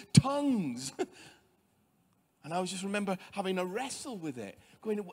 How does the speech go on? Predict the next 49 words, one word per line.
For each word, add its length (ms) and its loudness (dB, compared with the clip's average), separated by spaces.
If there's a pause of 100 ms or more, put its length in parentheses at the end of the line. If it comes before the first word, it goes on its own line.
(420)
"I 60 -12
don't 180 -4
understand 480 -6
it, 120 -4
but 140 -4
I, 60 -6 (520)
if 160 -4
it's 220 -10
in 260 0
the 80 2
book, 480 -2 (180)
maybe 300 2
I 100 0
need 340 2
it, 160 -2
maybe 200 0
it's 160 -2
good 200 -2
for 200 -4
me." 380 -2 (500)
And 80 -4
at 80 -8
three 140 -2
in 80 2
the 60 2
morning, 300 2
I 120 2
just 160 -6
started 260 -4
to 80 -10
pray 580 -4 (160)
and 100 -10
say, 100 -4
"God, 260 -4
if 140 -8
it's 160 -8
in 200 -4
the 80 -2
book, 380 -2
if 160 -8
it 60 -12
is 260 -8 (180)
for 160 -6
us, 220 -4
it's 100 -12
gonna 200 -6
help 320 -8
me. 100 -4 (220)
Would, 180 2